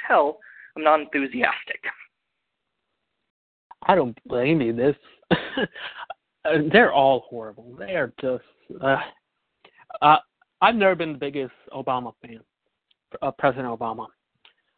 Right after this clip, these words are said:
Speaker 2: but this election cycle has made me a fan of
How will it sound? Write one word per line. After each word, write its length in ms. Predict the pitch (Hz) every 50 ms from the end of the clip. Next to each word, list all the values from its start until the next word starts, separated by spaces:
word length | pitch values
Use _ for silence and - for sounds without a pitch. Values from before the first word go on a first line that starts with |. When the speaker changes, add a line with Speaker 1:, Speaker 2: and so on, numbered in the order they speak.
| _ _
Speaker 2:
but 100 | - 151
this 120 | 196 220 - -
election 600 | 180 160 156 156 - - - - - 127 117 117 123 _ _ _ _ _ _ _ _ _ _ -
cycle 380 | 131 123 117 - - 127 120
has 280 | 110 - 123 123 120 - _ -
made 300 | 135 135 139 139 135 123
me 180 | 135 131 123
a 40 | 120 -
fan 220 | - 131 117 113
of 120 | 120 120